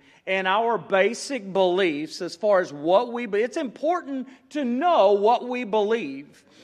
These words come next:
And our grounding comes by repetitiveness in the Word of God and in the teaching of the Word of God. And keep in mind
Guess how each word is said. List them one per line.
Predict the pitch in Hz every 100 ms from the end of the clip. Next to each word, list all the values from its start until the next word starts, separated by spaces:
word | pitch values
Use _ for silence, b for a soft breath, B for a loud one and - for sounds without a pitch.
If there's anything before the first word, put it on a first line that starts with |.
| B B
And | 226 226
our | 233 311
grounding | 311 202 202 269 349 339 247 214 208 202
comes | 233 285 247 180
by | 170 202 196 190 B B B
repetitiveness | 175 208 208 214 320 339 190 170 151 156 151 202 - - b b b
in | 233 311 339
the | 277
Word | 185 185 175
of | 160 131
God | 160 156 175
and | 196 196
in | 214
the | 220
teaching | 220 269 320 330 247 196
of | 180
the | 156
Word | 160 170 165
of | 139
God. | 165 151 - B
And | - 247 247
keep | 320 339 359
in | 294
mind | 262 330 370 262 226